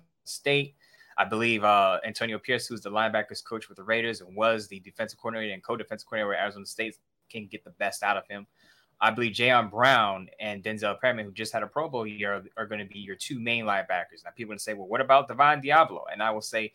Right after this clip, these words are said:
Devon Diablo did play well at the end of last year when they decided to bench Corey Littleton. But when it comes down to experience, I believe Jayon Brown has about six years of experience, and he was a pretty solid starting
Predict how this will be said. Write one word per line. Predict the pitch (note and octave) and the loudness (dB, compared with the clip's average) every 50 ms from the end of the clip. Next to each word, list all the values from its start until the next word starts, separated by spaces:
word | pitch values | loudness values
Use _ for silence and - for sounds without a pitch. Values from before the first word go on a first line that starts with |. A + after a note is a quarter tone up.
| _ _ _ _ _ | _ _ _ _ _
Devon | A#2 G#2+ G#2 A#2+ C3 C#3 | -8 2 4 6 6 6
Diablo | C3 C3 C3 C3 B2 B2 A#2 | 4 6 6 6 6 4 0
did | G#2+ - B2 B2 B2 _ | -2 -2 -4 -4 -4 _
play | B2+ C3 B2+ | 0 0 0
well | B2 A#2 A2+ A2 G#2 F#2+ F2 E2+ _ _ _ _ _ _ _ - | 2 2 4 4 4 2 0 -4 _ _ _ _ _ _ _ -6
at | G#2+ G2+ | -6 -4
the | - | -4
end | A#2+ A#2+ | -6 -6
of | G#2+ G#2 | -2 0
last | A2 G#2+ G#2 - - - | 2 2 2 0 -2 -6
year | A#2 G#2 | -6 -6
when | G#2 G#2 G#2+ G#2 G#2+ G#2 G2+ | -6 -8 -12 -14 -16 _ -10
they | G2+ G2 G2+ G2+ | -8 -8 -8 -8
decided | F#2 F2+ F#2+ - - G2+ G2+ G2+ | -10 -12 -12 -6 -4 -4 -4 -6
to | - G2 | -10 -10
bench | - A2+ A2 G#2+ G#2+ - - | -4 -4 -4 -2 -4 -10 -6
Corey | - A#2 G#2 G2 | -4 -4 -4 -4
Littleton. | F#2+ G#2 G#2 G#2 G2+ - D2 C2+ _ _ _ _ _ _ _ _ _ | -6 -8 -10 -10 -12 -14 -20 -20 _ _ _ _ _ _ _ _ _
But | A2 | -2
when | A#2 A#2 A#2 | -2 -2 -2
it | A2 | 0
comes | - - D3+ D3 C3+ | 2 2 2 4 4
down | C#3+ C3+ B2+ | 4 4 4
to | - - | 2 -4
experience, | A2+ - - - - C3+ D3 C3+ A#2+ G#2+ - | -6 -6 -8 -6 -4 -2 0 0 -2 -2 -6
I | G2+ | -8
believe | F#2+ F#2+ G#2+ A2+ B2 A#2+ G#2 | -10 -8 -6 -4 -4 -4 -4
Jayon | - A2+ A2+ A#2+ A#2 A2+ G#2 | -2 -2 0 0 0 0 0
Brown | A2 G#2+ G#2 | 0 0 0
has | G2+ F#2+ | -2 -4
about | F#2+ G#2 G2+ - | -6 -6 -6 -6
six | - - D3 C#3+ - - | -8 -8 -8 -8 -8 -6
years | C3+ C3 A#2+ A2 | -6 -6 -8 -8
of | G2+ G#2 | -12 -14
experience, | G#2 - - C3 A#2+ G#2+ - | -16 -14 -10 -10 -10 -10 -10
and | F2 | -10
he | C3 | -10
was | D3+ C#3+ C3+ | -8 -8 -10
a | |
pretty | A#2 _ - D#3+ C3+ | -10 _ -8 -8 -6
solid | B2 - - C3+ C3+ C3+ C3 B2+ A#2+ A2 | -6 0 6 8 8 8 8 6 2 -2
starting | - - - A#2+ A#2+ A2+ A2 | -6 -2 2 2 2 2 0